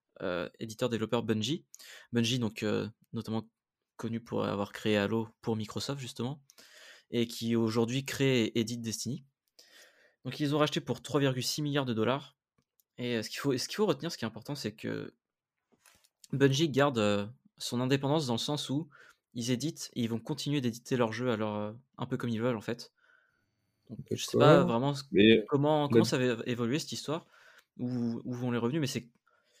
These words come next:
Speaker 1: si Bungie, je sais pas, ils décident de trouver un développeur et de faire éditer un jeu, ils pourront. Mais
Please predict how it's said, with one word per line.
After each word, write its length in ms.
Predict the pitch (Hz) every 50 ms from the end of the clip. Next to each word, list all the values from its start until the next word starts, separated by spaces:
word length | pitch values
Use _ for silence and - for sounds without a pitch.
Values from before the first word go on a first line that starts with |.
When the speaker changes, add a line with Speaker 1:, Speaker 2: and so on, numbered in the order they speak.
| _ -
Speaker 1:
si 340 | - - - - 202 202 196
Bungie, 460 | 175 165 165 160 151 165 170 147 120
je 100 | 120 123
sais 120 | 117 -
pas, 160 | - 107 107
ils 80 | 113 110
décident 360 | 107 104 - - 120 117 113 107
de 60 | 107
trouver 280 | 104 - - 120 123
un 60 | 123 120
développeur 500 | 120 120 113 117 120 120 - 139 139 135
et 60 | 110
de 240 | - 117 107 104 104
faire 260 | 104 - - 113 113
éditer 280 | 113 107 104 - -
un 60 | 104 104
jeu, 120 | 101 123
ils 100 | 135 117
pourront. 320 | - - 101 95 127 151 - _ _ - - - - - - - _ _ _ _ _ _ _ _ _ _ _ _ _ - - _ _ -
Mais 360 | - 127 113 113 113 113 110